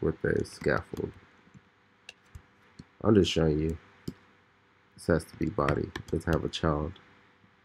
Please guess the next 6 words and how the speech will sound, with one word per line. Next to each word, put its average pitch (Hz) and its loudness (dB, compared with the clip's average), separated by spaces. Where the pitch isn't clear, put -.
Uh, - -4
so 90 -2
that - -2
should - -8
be 92 -4
good. 82 -2